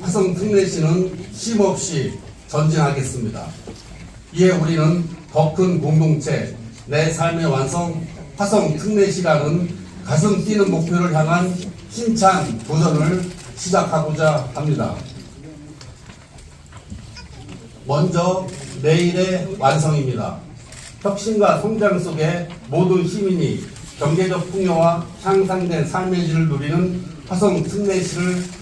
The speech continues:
만들겠습니다. 대한민국의 미래를 이끌 전략 산업인 반도체, 미래차, 바이오의 중심지는 바로 화성입니다. 우리 시의 연간 수출액은 이백사십팔억 달러,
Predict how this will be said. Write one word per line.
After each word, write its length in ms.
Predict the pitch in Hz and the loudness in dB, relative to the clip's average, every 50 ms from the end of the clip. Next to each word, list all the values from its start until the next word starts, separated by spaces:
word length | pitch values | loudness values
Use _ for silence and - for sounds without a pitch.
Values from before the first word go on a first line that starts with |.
| - - - | -14 -6 -2
만들겠습니다. 880 | 143 147 151 156 156 151 143 131 123 120 123 117 120 113 101 98 95 95 - - - - - - - - - - - | -2 0 2 2 0 0 0 -2 -2 -4 -4 -4 -4 -4 -4 -4 -6 -8 -10 -12 -12 -14 -14 -16 -18 -16 -16 -4 2
대한민국의 640 | 147 156 170 180 180 180 180 175 180 180 160 151 - | 4 4 6 6 4 4 4 4 6 4 4 4 2
미래를 460 | - 175 190 180 185 185 180 180 165 | 2 2 4 6 6 6 4 4 2
이끌 300 | 160 160 165 180 175 170 | 0 0 0 0 0 0
전략 340 | - - - 170 175 165 160 | 0 0 2 2 4 2 2
산업인 760 | - - 170 170 160 131 131 139 151 160 185 175 170 - - - - - - - | 0 0 -2 -2 0 -2 -2 -2 0 0 -2 -2 -4 -6 -10 -12 -14 -14 -10 -4
반도체, 800 | 127 135 139 156 175 175 170 170 - - - 151 123 117 113 - - | 0 0 2 2 2 2 2 0 0 -2 -2 -2 -2 -2 -4 -6 -4
미래차, 600 | 151 160 165 170 170 165 - 156 151 - - - | -2 0 0 0 0 -2 0 0 0 0 0 -2
바이오의 540 | - - 135 147 170 175 175 170 165 151 - | -2 -2 -2 0 2 2 2 2 0 0 -2
중심지는 760 | 160 160 165 165 165 160 156 147 160 180 185 180 180 - - - - 165 165 170 190 196 - - | 0 0 0 2 2 0 0 2 2 2 2 2 0 -2 -4 -8 -10 -12 -10 -10 -10 -8 -4 0
바로 480 | 127 131 135 151 156 165 175 175 170 - | 0 2 2 2 2 0 0 -2 -2 -2
화성입니다. 640 | 180 175 175 180 175 160 151 131 127 - 107 - - - - - - - - - - - - - - | 0 2 2 4 4 4 2 2 2 0 -2 -2 -4 -6 -10 -14 -14 -14 -14 -14 -14 -16 -16 -12 -6
우리 260 | - 170 185 196 185 | -2 0 0 2 2
시의 300 | 165 175 202 185 180 165 | 2 4 4 4 4 4
연간 440 | 147 139 147 175 175 170 156 151 - | 2 2 2 2 4 4 2 2 0
수출액은 800 | - - - 196 180 160 160 156 170 175 185 180 180 - - 170 170 170 165 151 | -2 -4 -4 -2 -2 0 0 0 2 2 0 0 -4 -6 -10 -14 -12 -10 -6 -4
이백사십팔억 960 | 156 175 180 175 160 - - 160 160 165 - - - - 170 165 160 165 - | -2 0 0 0 0 0 0 0 0 0 -2 -4 -4 -2 -2 -2 -2 -2 0
달러, 420 | 156 151 151 156 143 - - - | 0 0 2 2 0 0 -2 -4